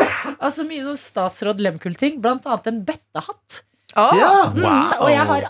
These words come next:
Speaker 1: aldri brukt en bøttehatt i mitt liv, men jeg var sånn, jeg skal ha denne bøttehatten.
Speaker 3: Mm.
Speaker 1: Og så hang den liksom ved hattene mine og hodeplaggene hjemme. Og så var jeg sånn, hm. Og så prøvde jeg den, <laughs> og så sto jeg og så på meg selv i speil. <laughs> Med statsråd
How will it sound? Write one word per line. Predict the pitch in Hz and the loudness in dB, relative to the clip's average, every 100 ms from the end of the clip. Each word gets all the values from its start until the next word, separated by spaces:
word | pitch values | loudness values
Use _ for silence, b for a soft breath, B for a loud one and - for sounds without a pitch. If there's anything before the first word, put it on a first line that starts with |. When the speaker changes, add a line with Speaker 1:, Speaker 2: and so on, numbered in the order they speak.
| 330 | -6
Speaker 1:
aldri | 285 185 240 | -8 -8 -8
brukt | 190 240 - | -8 -10 -10
en | 214 | -8
bøttehatt | 220 - 185 190 - | -8 -6 -6 -6 -8
i | 214 190 | -8 -4
mitt | 185 190 | -4 -2
liv, | 208 262 - | -4 -4 -4
men | 240 | -2
jeg | |
var | 254 254 | -2 -2
sånn, | 247 240 - _ _ _ | -2 -2 -6 _ _ _
jeg | - | -4
skal | 254 254 | 0 2
ha | 214 | 2
denne | 220 196 | 0 -4
bøttehatten. | 220 - 175 254 240 | -6 -6 -2 2 4
Speaker 3:
Mm. | 262 254 320 B B B B | 4 0 -6 B B B B
Speaker 1:
Og | 302 | -2
så | 311 320 | 2 2
hang | 320 220 | 2 -2
den | 190 180 233 | -6 -8 -4
liksom | 247 240 208 202 202 - _ | -2 0 -2 -4 -10 -14 _
ved | 202 233 | 0 0
hattene | 262 - - 180 | 0 -10 -10 -6
mine | 180 180 190 185 190 | -4 -2 0 0 0
og | 190 190 196 | 0 -2 -2
hodeplaggene | 208 165 170 175 190 | -6 -6 -4 -2 -2
hjemme. | 196 175 392 - _ _ _ _ - | -2 -2 -2 -4 _ _ _ _ -8
Og | |
så | 226 | -2
var | 247 | -2
jeg | 233 | -2
sånn, | 190 | -8
hm. | 370 523 214 _ | -16 -20 -20 _
Og | - | -4
så | 294 294 | -4 -4
prøvde | 311 247 196 | -4 -6 -4
jeg | - | -4
den, | 214 311 | -2 -2
<laughs> | - | -2
og | 240 | -4
så | 262 - - - | -4 -6 -8 -4
sto | 247 | 0
jeg | 190 | 0
og | 208 | 0
så | - | -2
på | 170 185 | -4 -4
meg | 202 | -4
selv | 180 | -4
i | |
speil. | 208 - - 175 _ | -6 -10 -10 -12 _
<laughs> | 226 - - _ - 247 - - _ - - 220 - 220 | -10 -8 -16 _ -4 -2 -2 -8 _ -8 -6 -6 -4 0
Med | 226 240 | 2 0
statsråd | - 180 - 185 185 180 | -4 -6 -4 -4 -2 -2